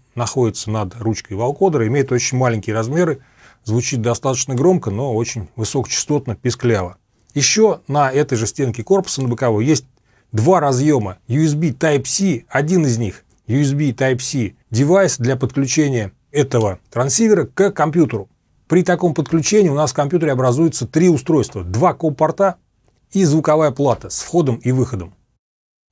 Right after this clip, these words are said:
И есть ещё второй разъём U S B Type-C, который работает в режиме U S B хост. К нему можно подключить мышку и клавиатуру для управления этим трансивером. И также ещё у нас есть разъём для подключения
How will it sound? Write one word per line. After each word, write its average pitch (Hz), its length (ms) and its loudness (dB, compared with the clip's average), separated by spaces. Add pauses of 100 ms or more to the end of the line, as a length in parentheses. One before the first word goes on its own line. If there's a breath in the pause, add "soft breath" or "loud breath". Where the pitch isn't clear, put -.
И - 80 2
есть 196 240 4
ещё 180 180 2
второй 156 520 0 (180)
разъём 123 380 0
U 120 120 -2
S 127 100 0
B 127 120 -4
Type-C, 143 460 -2
который 143 340 -2
работает 127 400 -2
в 110 60 -4
режиме 123 320 0
U 135 80 0
S 120 100 0
B 117 100 -2
хост. 175 320 -2
К - 60 -12
нему 139 180 -4
можно 127 240 -2
подключить 131 460 -8
мышку 156 340 0
и 127 140 -6
клавиатуру 147 600 -2 (240)
для 107 140 -2
управления 120 500 -2
этим 101 180 -10
трансивером. 104 580 -8 (540 loud breath)
И 180 80 -2
также 175 300 2
ещё 175 180 2
у - 20 2
нас 147 200 -2
есть 131 200 -2
разъём 127 380 2
для 123 120 -4
подключения 131 600 -4